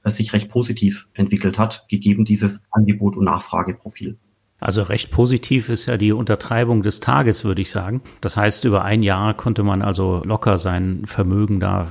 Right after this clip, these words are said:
Speaker 2: verdoppeln und verdreifachen. Das war also mit dem Bitcoin-Investment offenbar kein Problem. Was passiert denn jetzt eigentlich? Äh, die Bitcoins werden immer rarer. Die Investoren stürzen sich drauf, aber irgendwann verlieren die die Lust. Und dann gibt's einen, der macht eine zweite Kryptowährung auf.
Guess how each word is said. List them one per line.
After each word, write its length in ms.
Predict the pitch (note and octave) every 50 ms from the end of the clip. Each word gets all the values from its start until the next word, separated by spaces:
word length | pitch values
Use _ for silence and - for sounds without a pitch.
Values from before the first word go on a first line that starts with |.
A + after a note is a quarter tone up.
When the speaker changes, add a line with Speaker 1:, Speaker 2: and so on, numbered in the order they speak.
| F#2
Speaker 2:
verdoppeln 500 | - - - F#2+ - G2 - - A2+ G2+
und 140 | F#2+ F#2 F#2+
verdreifachen. 720 | - G2+ - F2+ F2 F2 F#2+ G2 - - A#2 - - C#3+ - -
Das 180 | - - -
war 120 | - G#2+ G2+
also 160 | G2+ F#2 G2+
mit 180 | G#2 F#2+ F#2 G2+
dem 120 | G2 F2
Bitcoin-Investment 1000 | E2+ A2+ - - - G#2+ G#2 G2 G2 F2 F2 E2 G2 G2+ - - A#2 G#2+ F#2+ -
offenbar 460 | F#2 F#2+ - - F#2 E2 D#2+ E2+ E2 -
kein 280 | - - F#2+ F#2+ G2 -
Problem. 520 | - - G#2 E2+ E2+ E2 F2+ A2 C3+ C#3 _
Was 180 | - C3+ - -
passiert 400 | - A2+ - - - G3+ G#3+ -
denn 160 | D3+ G#2 G2
jetzt 200 | F#2+ F2+ - -
eigentlich? 600 | - F2+ F2+ F#2+ G#2 F#2 A#2+ D3 D3+ - - -
Äh, 160 | - A2 G#2
die 140 | G#2 F#2+ G#2
Bitcoins 480 | F2+ D3+ D#3+ - - C#3+ C3 A#2+ A2+ -
werden 160 | A#2+ A2+ A2
immer 260 | A#2 A2+ G#2+ G2 -
rarer. 460 | G2 F2+ F#2 F2+ E2 F2 E2+ E2+ E2 - - - -
Die 220 | G#2+ G#2 G#2 G#2
Investoren 480 | G#2 G2 G2+ F#2+ - - A2+ G#2+ G#2+ G#2
stürzen 460 | - - - D3+ F3 - - D3+ C#3
sich 180 | B2+ B2+ - -
drauf, 360 | - A#2+ B2 B2 B2 - - - - - - - -
aber 240 | - G2+ A#2 - -
irgendwann 240 | C3 B2+ C3 B2
verlieren 400 | - - A2+ G#2 G2+ A2 A#2 A2
die 80 | G#2 G2+
die 120 | F#2 G#2
Lust. 440 | F#2+ F2 F#2+ - - - - - - _ _ _ _
Und 120 | - B2+ A2+
dann 100 | A2 G#2+
gibt's 220 | A#2+ D#3+ - -
einen, 400 | - A#2+ B2 C3 C#3+ C#3+ C#3 B2+
der 120 | C3 B2
macht 200 | B2 C3 - -
eine 80 | - C#3
zweite 320 | - - - D3+ D#3 D#3
Kryptowährung 680 | - - - A2 - - A2 F#2 F2+ F2+ F2 E2 E2+ E2+
auf. 320 | D#2+ D#2+ D#2+ D#2+ - -